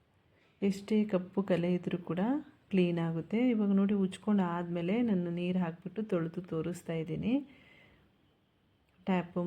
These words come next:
ಮತ್ತು ಸಿಂಕನ್ನು ಕೂಡ ತೋರಿಸ್ತಾ ಇದ್ದೀನಿ. ತುಂಬ ಯೂಸ್ ಆಗುತ್ತೆ, ಬೇಕಾದ್ರೆ ಟ್ರೈ ಮಾಡಿ ನೋಡಿ. ಕ್ಲೀನಾಗಿ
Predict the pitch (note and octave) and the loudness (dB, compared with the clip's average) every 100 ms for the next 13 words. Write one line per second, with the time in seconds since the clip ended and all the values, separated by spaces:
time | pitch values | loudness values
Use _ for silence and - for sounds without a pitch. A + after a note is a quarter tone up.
0 | E3+ E3 G3+ B3+ D4+ - - _ _ - | -4 -4 -2 -2 -2 -6 -20 _ _ 0
1 | F#3 E3+ F3 F3 F3 E3 A3+ C4+ - F3 | 2 2 0 -2 0 0 2 2 2 2
2 | F3 - F3 D#3+ D#3+ D#3+ G#3 C#4 - - | 0 -4 -2 -2 0 0 2 0 -4 -20
3 | _ _ _ _ _ _ _ _ _ _ | _ _ _ _ _ _ _ _ _ _
4 | _ _ - G3+ G3 G3+ G3 F#3+ F#3+ F#3 | _ _ 4 8 8 8 6 4 4 2
5 | F#3 F#3+ F3+ F3+ F3+ F3+ F3+ F3+ F3 F3 | 0 0 0 -2 -2 -4 -4 -4 -2 0
6 | F3+ G#3 G3 F3+ F3+ F3+ G#3 G#3+ - - | 2 4 6 6 4 4 2 -2 -16 -20
7 | - - _ _ _ _ _ _ _ _ | -20 -20 _ _ _ _ _ _ _ _
8 | _ _ _ _ _ _ _ _ _ _ | _ _ _ _ _ _ _ _ _ _
9 | _ _ _ _ _ _ _ _ _ _ | _ _ _ _ _ _ _ _ _ _
10 | _ _ _ _ - G3+ G3 F#3+ F#3 F#3 | _ _ _ _ 0 4 6 6 6 4